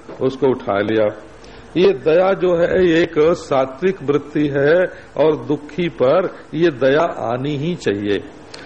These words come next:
इसमें कोई शंका नहीं है, सात्विक वृत्ति है। परंतु जब दया किसी पर करते हैं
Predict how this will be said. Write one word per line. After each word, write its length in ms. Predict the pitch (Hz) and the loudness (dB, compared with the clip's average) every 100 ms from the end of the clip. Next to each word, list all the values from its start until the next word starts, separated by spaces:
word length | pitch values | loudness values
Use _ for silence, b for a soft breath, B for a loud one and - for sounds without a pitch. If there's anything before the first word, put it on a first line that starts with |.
| B 160 | B -2
इसमें 420 | 165 - 185 185 | 0 0 0 0
कोई 480 | - 151 180 165 180 | 0 0 2 0 -2
शंका 460 | - 135 135 147 | -4 -4 0 0
नहीं 200 | 143 156 | 0 -4
है, 100 | 170 | -4
सात्विक 600 | 160 - 123 123 160 165 - | -2 0 0 0 -2 -2 -2
वृत्ति 320 | 110 - 131 | -6 -2 0
है। 560 | 113 113 113 - - - - | 2 2 0 -2 -16 -20 0
परंतु 400 | 151 175 180 185 | 2 2 0 -2
जब 280 | 156 170 139 | 0 0 0
दया 260 | 151 165 | 2 2
किसी 340 | 165 156 - 160 | 0 -6 -6 -2
पर 160 | 165 | 0
करते 440 | 156 - 127 123 160 | -2 0 -2 -2 -2
हैं 360 | 170 196 196 | 0 0 0